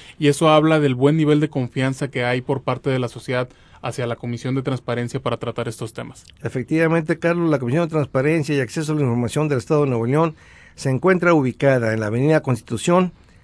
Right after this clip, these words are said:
Speaker 2: catorce seis cinco, local uno Poniente, edificio Maldonado, eh,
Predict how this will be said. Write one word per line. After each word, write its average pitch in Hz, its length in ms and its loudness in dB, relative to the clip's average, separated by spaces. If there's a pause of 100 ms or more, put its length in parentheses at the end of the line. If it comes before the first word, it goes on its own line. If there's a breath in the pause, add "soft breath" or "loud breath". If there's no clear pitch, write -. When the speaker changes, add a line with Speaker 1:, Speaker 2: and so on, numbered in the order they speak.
Speaker 2:
catorce 131 520 0
seis 151 240 2
cinco, 185 500 0
local 143 460 0 (100)
uno 156 540 4
Poniente, 156 680 0 (440 soft breath)
edificio 127 480 0
Maldonado, 151 680 4 (580 soft breath)
eh, 139 220 0